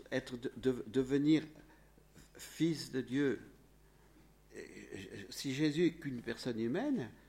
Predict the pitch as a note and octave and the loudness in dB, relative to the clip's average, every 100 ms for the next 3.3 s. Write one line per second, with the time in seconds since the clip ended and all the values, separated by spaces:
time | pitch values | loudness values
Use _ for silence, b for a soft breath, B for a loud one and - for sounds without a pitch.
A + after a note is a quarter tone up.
0 | b b - F#2+ A#2+ A#2 - - - - | b b -10 0 2 2 -2 -12 -20 -20
1 | - - - - D3+ - - D3+ G3 D#3 | -8 -2 -2 2 2 2 0 2 4 6
2 | D3 C#3 D3 - G#3 F3+ - A#2+ C#3 C3+ | 4 4 0 0 0 0 -2 -4 -4 -6
3 | D#3+ F#3+ | -4 -4